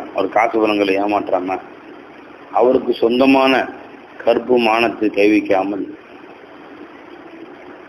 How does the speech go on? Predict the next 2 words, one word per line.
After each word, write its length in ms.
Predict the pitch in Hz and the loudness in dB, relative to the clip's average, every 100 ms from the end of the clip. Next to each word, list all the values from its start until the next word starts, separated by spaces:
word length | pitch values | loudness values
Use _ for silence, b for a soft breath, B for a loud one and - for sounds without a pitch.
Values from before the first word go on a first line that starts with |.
| - - - - - - - - - - - - - - - - - - - - - | -20 -20 -20 -20 -20 -20 -18 -18 -20 -20 -20 -20 -20 -20 -20 -20 -20 -20 -20 -18 -4
இருக்குதல். 460 | 113 113 95 95 82 - - | 2 4 2 -2 -6 -12 -10
அப்ப 400 | - 104 143 113 | -6 2 4 4